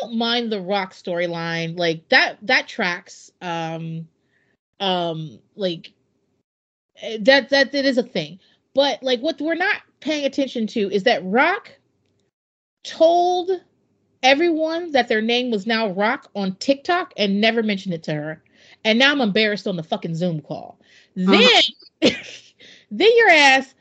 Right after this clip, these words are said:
Speaker 1: don't learn your shit for your they mitzvah, okay? And <laughs> you out here, I got these beautiful fucking dresses.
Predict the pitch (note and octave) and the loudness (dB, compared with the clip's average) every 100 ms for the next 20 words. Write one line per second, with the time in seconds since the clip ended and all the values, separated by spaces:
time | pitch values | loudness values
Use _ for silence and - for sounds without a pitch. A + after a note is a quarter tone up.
0 | _ - B3 C#4+ C#4 C#4 B3+ B3+ B3 B3+ | _ -2 2 4 2 -2 0 -2 -2 -6
1 | - B3 G#3+ A3 G#3 A#3 B3 - - F#3+ | -2 0 2 2 2 0 -4 -12 -20 -20
2 | _ - B3 B3+ C4 - - - C#4 B3 | _ -10 -4 -4 -6 -20 -14 -2 -2 -2
3 | - G#4 - C#5+ C5+ C#5 D5 - D5 - | 0 0 4 4 6 4 2 -2 -4 -4
4 | - _ - B3+ - A#4 D#4+ _ F4 - | -14 _ -6 -6 -6 -14 -18 _ -12 -10
5 | G4 - A4 G#4 G4 G4+ F4+ D#4+ D#4 - | -8 2 4 6 2 0 2 0 0 -6
6 | _ - F4+ G4+ E4+ C#4+ A3+ F3+ D4+ A#4 | _ -4 -2 0 -2 -4 -4 -2 0 2
7 | A4+ - G4 A4 F4 C#4+ C4 C4+ B3+ B3 | 0 -2 -2 -2 0 0 0 0 -2 -2